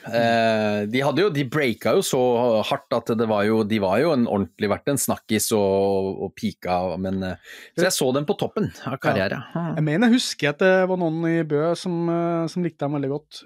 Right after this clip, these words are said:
Speaker 1: eh, som var, så dem på Rockefeller, et eller annet sånt, eh, før det der.
Speaker 2: Ja.
Speaker 1: At det var, å, skikkelig, skikkelig bra.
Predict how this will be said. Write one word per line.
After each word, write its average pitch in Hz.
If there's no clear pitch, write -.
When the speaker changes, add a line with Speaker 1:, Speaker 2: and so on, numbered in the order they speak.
Speaker 1:
eh, 147
som 151
var, 131
så 135
dem 113
på 135
Rockefeller, 127
et 151
eller 151
annet 131
sånt, -
eh, 151
før 139
det 135
der. 151
Speaker 2:
Ja. 104
Speaker 1:
At 143
det 139
var, 139
å, 160
skikkelig, 139
skikkelig 139
bra. 180